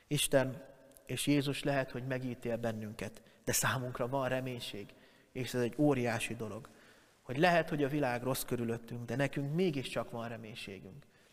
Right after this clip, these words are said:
mert Krisztus által a győzedelmes oldalon állunk. Éppen ezért, testvéreim, hogyha Krisztus mellett vagyunk, akkor a mi életünk nem fog kiüresedni, akkor a mi életünk nem fog elveszni.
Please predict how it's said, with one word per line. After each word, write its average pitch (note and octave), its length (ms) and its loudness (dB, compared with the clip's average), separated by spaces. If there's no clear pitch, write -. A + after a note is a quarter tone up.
mert A#2 240 -2
Krisztus E3 440 4
által C#3 420 6
a - 100 0
győzedelmes A#2+ 720 2
oldalon A#2 460 -2
állunk. A2 520 -4
Éppen E3 280 10
ezért, D3+ 300 8
testvéreim, C#3+ 560 4
hogyha C#3 680 -4
Krisztus D#3+ 400 2
mellett C3+ 380 2
vagyunk, C3 440 -4
akkor - 240 4
a C3 60 8
mi D3+ 120 6
életünk D3 500 6
nem D#3 160 6
fog C#3 200 2
kiüresedni, A#2 760 0
akkor C3+ 280 2
a B2+ 60 4
mi D3 120 4
életünk C#3 460 4
nem C#3+ 200 4
fog A#2+ 220 0
elveszni. A2 600 -4